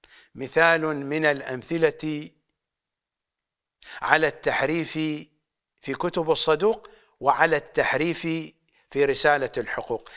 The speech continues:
لقد دمروا رسالة الحقوق، دمروا الدستور بالضبط، مثلما دمر السيستاني في زماننا دستور العراق، ولا وجه للمشابهة بين دستور العراق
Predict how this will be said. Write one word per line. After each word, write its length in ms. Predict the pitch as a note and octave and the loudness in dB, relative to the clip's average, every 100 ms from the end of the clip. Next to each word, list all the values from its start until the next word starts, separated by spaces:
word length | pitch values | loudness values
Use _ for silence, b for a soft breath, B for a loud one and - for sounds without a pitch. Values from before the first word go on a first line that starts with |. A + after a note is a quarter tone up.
| B | B
لقد 540 | C#3+ C#3+ D#3 C3+ G#2+ G#2 | -2 2 0 0 -12 4
دمروا 680 | F#3 F#3+ D#3 C3 A#2+ G#2+ | 4 4 2 2 2 -4
رسالة 420 | A2 - A#2 G2 - | -6 -2 -4 -4 -12
الحقوق، 640 | D#2 - - - - - - _ _ _ | -16 -14 -16 -16 -18 -20 -20 _ _ _
دمروا 440 | G#2 E3+ D#3 B2+ | 0 2 2 2
الدستور 600 | G#2+ G2+ - - G#2 - - _ _ _ _ | -2 -6 -6 -6 -8 -10 -20 _ _ _ _
بالضبط، 800 | - D#3+ D3 - F#3+ - - - _ _ _ _ _ _ _ _ _ | 0 0 0 4 4 2 -14 -20 _ _ _ _ _ _ _ _ _
مثلما 720 | C#3 E3+ D3+ E3 E3 E3+ D#3 - - - _ | -6 -6 0 2 6 6 6 2 -12 -20 _
دمر 600 | G#2 B2 F#3+ F3+ E3 D3+ | 0 2 2 4 4 6
السيستاني 1120 | D#3 D#3 - - D3 - E3 D#3 D#3 F3+ D#3+ | 2 0 -2 -2 -4 0 2 4 2 0 0
في 200 | - D#3 | 0 -2
زماننا 880 | C3 D3 D3+ E3+ D#3+ D3 C3+ B2 G#2+ B B - | 2 2 4 2 2 -2 -2 -2 -4 B B -6
دستور 580 | D#3 - - F#3 F3+ | -4 -2 0 2 4
العراق، 560 | E3+ D3 E3 F#3+ G3 - B B - | 4 4 6 6 4 -6 B B 2
ولا 300 | E3+ F#3 F3 | 6 8 6
وجه 400 | F#3 A3 D#3+ D#3 | 4 2 2 2
للمشابهة 960 | C#3+ B2+ A#2+ D3+ E3 D3 G#2+ F#2 - _ _ _ _ _ _ | 2 -2 0 4 4 2 -4 -6 -14 _ _ _ _ _ _
بين 320 | B2+ C#3+ C#3+ | -2 2 2
دستور 500 | C3 B2 - D#3+ C#3 | 2 -2 2 2 4
العراق 640 | C3 A2+ C3+ E3 E3+ - | 0 2 4 6 4 0